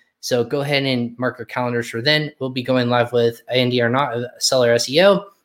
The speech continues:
This week, we also, I actually have a professor coming on this week talking about localization and cultural customization, uh, from the Saint Louis University, uh, School of Business. And then, uh, rounding out this week, we'll have, uh, Brent of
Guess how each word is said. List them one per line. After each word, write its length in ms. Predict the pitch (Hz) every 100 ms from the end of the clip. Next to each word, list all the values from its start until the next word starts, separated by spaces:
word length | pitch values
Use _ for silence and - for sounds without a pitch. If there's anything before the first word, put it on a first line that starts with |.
| _
This 180 | 127 -
week, 180 | 147 139
we 120 | 135
also, 280 | 139 - 143
I 220 | 135 147
actually 240 | 156 151
have 100 | 139
a 60 | 127
professor 500 | - 127 175 170 131
coming 260 | 139 127
on 160 | 123 120
this 160 | 117 -
week 300 | 123 120 - - -
talking 280 | 131 135 127
about 200 | 120 135
localization 680 | 131 135 120 127 - 127
and 240 | 117 113 -
cultural 680 | - 135 - 127 120 117 -
customization, 800 | 127 - 110 127 123 147 147 - - - -
uh, 200 | 127 117
from 160 | 123
the 60 | 120
Saint 240 | - 131
Louis 240 | 127 123 -
University, 800 | 120 113 120 - 123 120 117 117 _ -
uh, 100 | 120
School 240 | - 101
of 80 | -
Business. 440 | 170 190 185 - - _ _
And 120 | 139
then, 360 | 131 123 - - _ 120
uh, 400 | 127 123 120 107
rounding 320 | 139 143 135
out 140 | 131
this 160 | - -
week, 180 | 131 127
we'll 140 | 123
have, 400 | 123 120 117 117 - _ _ _
uh, 200 | 123 113
Brent 320 | 135 143 143
of 240 | - 120